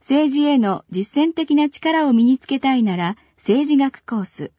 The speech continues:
地方のスペシャリストを目指すなら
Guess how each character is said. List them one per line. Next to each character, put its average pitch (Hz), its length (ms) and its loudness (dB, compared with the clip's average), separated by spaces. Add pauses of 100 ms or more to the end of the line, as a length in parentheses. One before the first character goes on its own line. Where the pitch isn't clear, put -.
(1120)
地 311 140 -4
方 349 220 2
の 269 120 2
ス - 120 -8
ペ 277 100 -4
シ 294 100 -8
ャ 294 60 0
リ 302 140 -2
ス - 60 -20
ト 240 140 -2
を 214 60 2
目 208 100 2
指 226 180 -2
す 214 100 -6
な 196 120 0
ら 180 220 -2